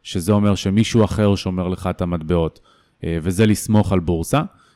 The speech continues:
אז יש את הבורסה הישראלית בי טו סי, יש בורסות בינלאומיות כמו קרקן, אה, שמפוקחות ונותנות טיפה יותר סדר למשתמשים,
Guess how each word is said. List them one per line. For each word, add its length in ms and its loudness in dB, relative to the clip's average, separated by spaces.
אז 200 -4
יש 200 -2
את 100 -4
הבורסה 380 -4
הישראלית 560 -4
בי 140 -6
טו 180 -10
סי, 180 -2
יש 320 4
בורסות 440 -4
בינלאומיות 760 -2
כמו 180 -6
קרקן, 560 0
אה, 200 0
שמפוקחות 1400 -2
ונותנות 1080 -4
טיפה 260 -2
יותר 380 0
סדר 420 -4
למשתמשים, 880 -4